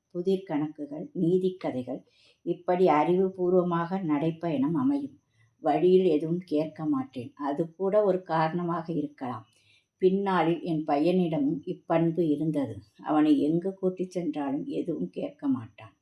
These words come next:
என் அப்பா வளர்க்கும் பூனைகளை நாய் சில சமயம் கவ்விச் சென்று போட்டுவிடும்.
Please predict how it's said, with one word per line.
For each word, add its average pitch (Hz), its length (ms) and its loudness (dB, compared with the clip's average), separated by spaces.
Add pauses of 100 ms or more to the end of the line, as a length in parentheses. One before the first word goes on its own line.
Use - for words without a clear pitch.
(760)
என் 156 240 2
அப்பா 175 420 2
வளர்க்கும் 175 480 0
பூனைகளை 165 560 0
நாய் 151 320 2
சில 165 280 0
சமயம் 160 440 -2
கவ்விச் 151 420 0
சென்று 156 360 -2
போட்டுவிடும். 151 540 -8